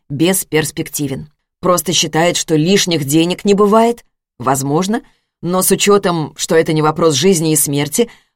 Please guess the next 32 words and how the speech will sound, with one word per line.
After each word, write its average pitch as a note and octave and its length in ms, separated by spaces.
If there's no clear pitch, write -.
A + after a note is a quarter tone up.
подобная F#3+ 600
настойчивость A#3 640
всё - 180
равно C#3+ 420
вызывает F3 560
сомнения. C#3 640
Влюбилась? D#3+ 720
В D3+ 100
этом D#3+ 240
месте F#3 400
своих D#3 340
рассуждений G3 760
Дмитрий B3 540
захохотал D3+ 680
в C3+ 80
голос. C3 440
Такие G#3 340
девушки, G3+ 460
как G3+ 240
Коко, G#3+ 360
не F#3 160
влюбляются, G3 760
по F#3 120
крайней F#3 340
мере, F#3+ 300
с - 140
тех A#3 200
пор, B3 220
как G#3+ 160
окончили G3+ 580
шестой F3 480
класс. C#3+ 440